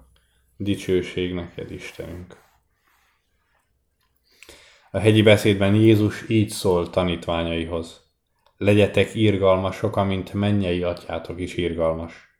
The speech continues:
Ne mondjatok ítéletet senki fölött, és akkor fölöttetek sem ítélkeznek. Ne ítéljetek el senkit,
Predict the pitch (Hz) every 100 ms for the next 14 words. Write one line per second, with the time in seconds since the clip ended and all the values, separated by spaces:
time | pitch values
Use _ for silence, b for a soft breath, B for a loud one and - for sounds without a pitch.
0 | _ _ _ b b b - 104 101 98
1 | 95 98 - 110 101 95 92 101 - -
2 | 104 95 92 90 82 78 - - - -
3 | - 92 - 113 95 85 - 87 85 -
4 | - 90 87 87 80 - 85 - 87 -
5 | _ _ _ _ b b b b b 107
6 | 107 110 107 98 95 87 - - 90 87
7 | - 98 85 - 85 -